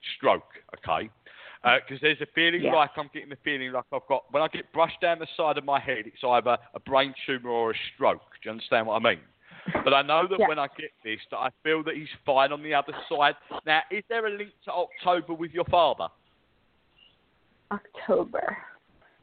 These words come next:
Speaker 3: No, he had a May birthday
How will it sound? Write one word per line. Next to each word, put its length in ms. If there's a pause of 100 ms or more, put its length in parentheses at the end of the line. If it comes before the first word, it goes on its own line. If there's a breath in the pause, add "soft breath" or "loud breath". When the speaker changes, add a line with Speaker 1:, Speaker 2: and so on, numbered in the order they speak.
(260)
Speaker 3:
No, 560
he 120
had 160
a 60
May 600
birthday 520